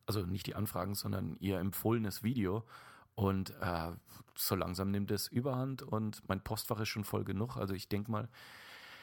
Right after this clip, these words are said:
ich werd jetzt die nächsten Nächte, wenn ich mal wieder nicht schlafen kann, so nach und nach die Freunde auch ausmisten, die ich schon habe.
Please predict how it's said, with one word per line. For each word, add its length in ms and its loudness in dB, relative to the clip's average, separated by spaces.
ich 220 2
werd 180 6
jetzt 320 0
die 80 4
nächsten 440 0
Nächte, 360 2
wenn 100 4
ich 120 0
mal 160 4
wieder 160 4
nicht 160 2
schlafen 400 2
kann, 180 2
so 220 2
nach 280 2
und 120 0
nach 180 0
die 160 -2
Freunde 460 0
auch 320 -6
ausmisten, 1000 2
die 240 0
ich 260 -8
schon 360 0
habe. 420 0